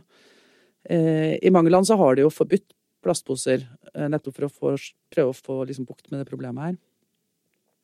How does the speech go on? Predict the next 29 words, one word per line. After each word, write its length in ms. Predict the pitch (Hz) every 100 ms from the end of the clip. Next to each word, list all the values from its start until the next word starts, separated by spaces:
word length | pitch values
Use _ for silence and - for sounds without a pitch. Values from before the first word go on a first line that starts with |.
| _ -
Og 60 | 165
i 60 |
Norge 320 | 165 151 139 151
har 100 | 127
vi 80 |
jo 100 | 117 117 120 - _ _ - _
for 80 | -
eksempel 220 | 143 143
sluttet 260 | 143 - 120
med 140 | 123 -
plastskjeer. 640 | 131 - - 175 202 226 _ _ _ _ _ _ _
Eh, 460 | - 156 151 151 151 151 - - _ _
problemet 560 | 190 175 143 127 170
er 220 | - 131 151
jo 80 | 151
mangelen 320 | 120 123 135
på 120 | 170
gode 160 | 160 135
alternativer. 560 | 135 117 120 123 165 180 _ _ 175
Mange 340 | 156 135 139 151
bruker 340 | 156 - 135
jo 60 | 135
nå 160 | 127 127 _ _ _ _ _ _ _ _ -
papirposer 720 | 165 208 202 208 208 196 196
eller 200 | 185 160
handler 260 | 160 156 139
dette 140 | 139 143
av 60 |
stoff 320 | - 208 -